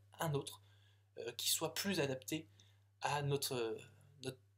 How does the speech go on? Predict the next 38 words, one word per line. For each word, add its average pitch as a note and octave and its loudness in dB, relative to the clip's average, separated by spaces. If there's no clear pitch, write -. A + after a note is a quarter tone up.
à C3 -2
notre C3+ 6
état D3 4
d'être, D3+ 4
à C3+ 0
notre B2+ -2
conscience D#3+ 2
et B2+ -2
à B2 0
ce - 4
qu'on C3 4
veut D#3+ 0
réellement C#3+ 0
pour G3 2
nos C3+ 4
enfants. - -6
Voilà. - -10
C'est - 2
ça, C3+ 6
en - -16
fait, - -8
le A#2+ -16
plus A#2 -6
important. - -14
Alors, D3 10
bien D3+ 6
sûr, G#3 6
euh, B2+ 4
la C3+ 6
moisson D#3 6
a C3+ 2
commencé D#3 2
maintenant, F#3+ -2
ça C#3 2
fait C#3 -4
plus G3+ -6
d'un D#3+ 2
an. A#2 -2